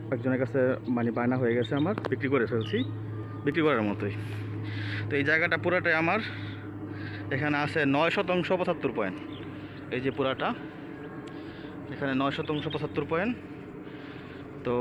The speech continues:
এখানে নয় শতাংশ পঁচাত্তর পয়েন্ট থেকে আমি এখান দিয়ে এই দুই শতাংশ বিক্রি করে ফেলছি। এই যে পিলার, এই পিলার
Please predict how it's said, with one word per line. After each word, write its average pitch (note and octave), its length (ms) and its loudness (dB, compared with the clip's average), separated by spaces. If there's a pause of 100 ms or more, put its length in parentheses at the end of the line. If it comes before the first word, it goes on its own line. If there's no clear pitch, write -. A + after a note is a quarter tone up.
(680)
এখানে C#3+ 260 0
নয় C3+ 140 2
শতাংশ D#3 280 2
পঁচাত্তর D3+ 300 0
পয়েন্ট D#3 240 2
থেকে E3+ 140 2 (100)
আমি F3 140 4 (760)
এখান C#3+ 160 2 (100)
দিয়ে E3 140 4 (1500)
এই A2+ 120 0 (240)
দুই D#3 160 4
শতাংশ C#3+ 300 2 (200)
বিক্রি C#3+ 220 0
করে A#2+ 160 4
ফেলছি। A#2 260 0 (1040)
এই A2+ 120 0
যে C3 140 0
পিলার, C3+ 260 0 (1040)
এই C3 120 0
পিলার C3 200 2